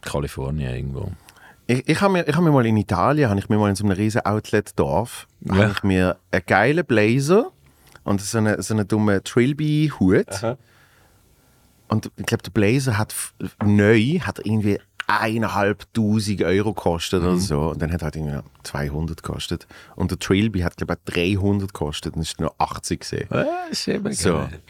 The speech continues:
Speaker 2: Das ist
Speaker 1: Geil.
Speaker 2: schon
Speaker 1: Aber
Speaker 2: nice.
Speaker 1: sie tun ja immer Preise extra rauf.
Speaker 2: Ja, natürlich.
Speaker 1: Wahrscheinlich hätte er einfach vierhundert Stutz gekostet.
Speaker 2: Eben, eben. Aber sie, es tö-, tönt gut, oder?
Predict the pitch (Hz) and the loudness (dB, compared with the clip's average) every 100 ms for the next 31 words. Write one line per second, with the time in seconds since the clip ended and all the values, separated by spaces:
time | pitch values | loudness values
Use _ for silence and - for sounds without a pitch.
0 | - _ - - 113 - 127 107 104 87 | -20 _ -10 -2 0 0 0 0 0 0
1 | 127 117 113 110 87 92 92 90 76 - | 0 2 2 2 -2 -4 -2 -2 -2 -6
2 | 65 67 - 78 - 107 107 123 147 123 | -8 -8 -10 -6 0 2 2 4 6 4
3 | - 92 87 107 110 107 - 101 98 95 | 2 -4 0 4 4 2 2 2 2 0
4 | - - 95 98 90 90 113 110 - - | -4 0 2 2 -2 0 0 2 2 6
5 | 135 143 120 117 110 113 117 135 113 104 | 6 8 6 6 4 2 4 6 4 4
6 | 117 - 127 143 - 160 - 170 220 139 | 2 2 0 2 2 2 6 6 6 6
7 | 113 107 107 110 143 | 6 6 4 4 2